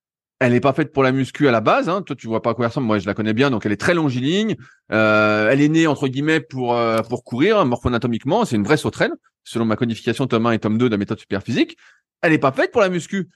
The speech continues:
mais elle, elle veut des cuisses plus grosses, elle veut, euh, prendre du muscle, tout ça.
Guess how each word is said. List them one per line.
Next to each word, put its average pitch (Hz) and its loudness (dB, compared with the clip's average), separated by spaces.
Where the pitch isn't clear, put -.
mais 139 0
elle, 220 0
elle 156 2
veut 175 0
des 170 0
cuisses 151 -8
plus 143 -8
grosses, 196 2
elle 139 -2
veut, 196 2
euh, 160 2
prendre 151 -4
du 135 -4
muscle, 226 -6
tout 160 -10
ça. 269 -4